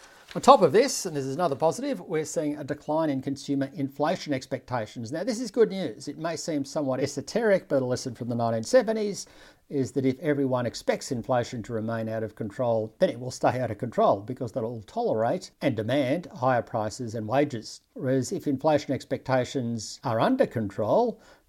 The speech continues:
and particularly if they're falling, then that's good news. It should make it easier for central banks to get inflation back down because people are not behaving on the basis that inflation will stay up indefinitely.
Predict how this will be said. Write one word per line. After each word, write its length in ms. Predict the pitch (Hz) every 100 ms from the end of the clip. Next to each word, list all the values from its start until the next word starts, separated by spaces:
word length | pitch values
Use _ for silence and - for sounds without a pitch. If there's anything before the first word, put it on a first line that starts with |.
| -
and 240 | 113 107 98
particularly 420 | 113 - 107 101
if 100 | 98
they're 120 | 98
falling, 480 | - 269 208 131 123
then 100 | 127
that's 220 | 117 -
good 180 | 165 135
news. 320 | 269 220 104
It 100 | -
should 200 | 156 120
make 180 | 110 113
it 80 | 120
easier 380 | 220 165 113
for 100 | -
central 340 | - 117 101 101
banks 300 | 117 113 -
to 100 | 101
get 160 | 113
inflation 540 | 110 101 113 104 - 101
back 220 | 107 -
down 340 | 196 196 185
because 320 | 139 131 117 -
people 500 | - 113 - 117 - -
are 60 | 127
not 220 | 117 -
behaving 440 | 110 135 160 117
on 140 | 101 101
the 60 |
basis 460 | 98 104 104 113 -
that 120 | 107
inflation 500 | 104 117 104 101 110
will 120 | 98
stay 400 | 95 - 107 101 -
up 280 | 120 110 - _ _ -
indefinitely. 580 | 107 131 - 104 113